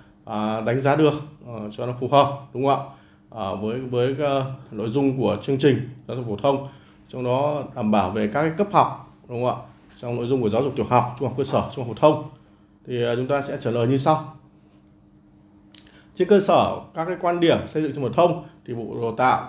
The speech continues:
cũng đã đưa ra các cái mục tiêu, ờ, của chương trình giáo dục phổ thông, ờ, gồm các cấp học, tiểu học, trung học cơ sở,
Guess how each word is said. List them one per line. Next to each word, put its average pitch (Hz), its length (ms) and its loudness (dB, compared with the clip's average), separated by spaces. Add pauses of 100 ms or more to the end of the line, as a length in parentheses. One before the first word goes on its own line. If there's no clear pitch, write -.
cũng 165 240 -6
đã 170 120 -2
đưa 170 200 2
ra 170 340 2 (320)
các 147 100 -4
cái 170 100 -2
mục 156 140 -2 (100)
tiêu, 190 240 8 (520)
ờ, 117 100 -14 (400)
của 120 80 -6
chương 143 180 -2
trình 127 160 2
giáo 135 100 2
dục 127 120 -4
phổ 110 80 -2
thông, 160 400 2 (260)
ờ, 110 100 -12 (160)
gồm 117 180 -2
các 151 180 -2
cấp 196 140 -2
học, - 460 2
tiểu 110 140 -4
học, 127 460 0
trung 151 120 -4
học 135 140 -4
cơ 151 80 2
sở, 143 240 2